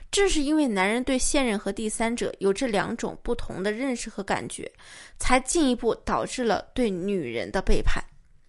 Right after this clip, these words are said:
我上语言学校的时候，宿舍有个很优秀的姑娘，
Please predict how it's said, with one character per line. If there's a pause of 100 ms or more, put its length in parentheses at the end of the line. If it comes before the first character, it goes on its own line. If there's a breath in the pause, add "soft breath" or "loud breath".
(600 loud breath)
我
上
语
言
学
校
的
时
候，
宿
舍
有
个
很
优
秀
的
姑
娘，